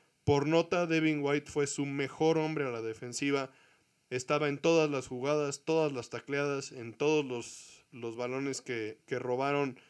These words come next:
participó. Así es que,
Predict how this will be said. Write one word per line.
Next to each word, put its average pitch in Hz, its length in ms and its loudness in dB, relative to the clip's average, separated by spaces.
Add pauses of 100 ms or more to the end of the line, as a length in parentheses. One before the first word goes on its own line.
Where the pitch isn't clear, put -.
(640)
participó. 143 880 0 (680)
Así 127 260 0
es 151 100 0
que, 135 480 0